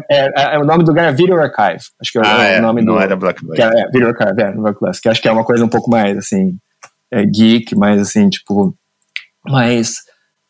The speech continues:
Speaker 1: é, fo-, foi, foi muito legal, cara. Acho que, um, é, acho, a atenção, assim, é, e, e uma coisa que eu não esperava, porque por ele ser uma, essa figura grande,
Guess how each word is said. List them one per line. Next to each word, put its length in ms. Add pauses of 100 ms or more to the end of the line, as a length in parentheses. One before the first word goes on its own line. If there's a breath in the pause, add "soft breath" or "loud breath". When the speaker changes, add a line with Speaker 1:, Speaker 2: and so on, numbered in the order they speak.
Speaker 1:
é, 720
fo-, 200
foi, 180 (100)
foi 120
muito 180
legal, 320
cara. 340
Acho 160
que, 140
um, 260 (760)
é, 280 (140)
acho, 320 (220)
a 120
atenção, 720
assim, 340 (340)
é, 180 (1080)
e, 440
e 60
uma 140
coisa 200
que 60
eu 40
não 40
esperava, 460
porque 280
por 180
ele 80
ser 120
uma, 220
essa 160
figura 360
grande, 580